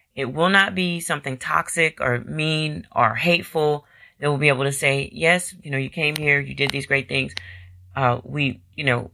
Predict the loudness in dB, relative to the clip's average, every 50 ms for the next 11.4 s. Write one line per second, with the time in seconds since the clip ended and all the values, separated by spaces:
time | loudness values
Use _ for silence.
0 | _ _ -8 -6 -6 -6 -6 -2 0 2 2 4 2 0 0 0 -6 -12 -14 -2
1 | 4 4 4 6 4 0 -2 -4 -4 -4 -6 -6 -6 -8 -8 -6 -6 -4 -2 2
2 | 2 2 2 2 -2 -6 -8 -8 -4 0 2 2 2 2 0 -4 -10 _ -20 -20
3 | _ _ _ _ _ _ _ _ _ _ _ _ _ _ _ _ -6 -4 -4 -4
4 | -6 _ 2 2 2 2 -4 -4 -2 -2 -2 -2 -2 2 4 4 4 4 4 0
5 | -2 -6 -8 -14 _ _ _ _ _ _ _ _ _ _ _ _ _ _ -12 -6
6 | -2 0 0 0 0 -2 -2 0 2 2 2 2 2 0 -2 -4 -4 -2 -2 -2
7 | -2 -6 _ _ _ _ _ _ _ _ _ _ _ _ _ _ _ -2 0 0
8 | 2 2 4 4 6 6 6 2 0 -4 -4 -6 -8 -18 _ _ _ _ _ _
9 | _ _ _ _ _ _ _ _ _ _ _ _ _ _ _ -2 2 4 4 4
10 | 4 2 2 2 2 2 2 0 -4 0 0 0 2 0 0 -2 0 -2 0 2
11 | 2 2 4 4 0 -2 -4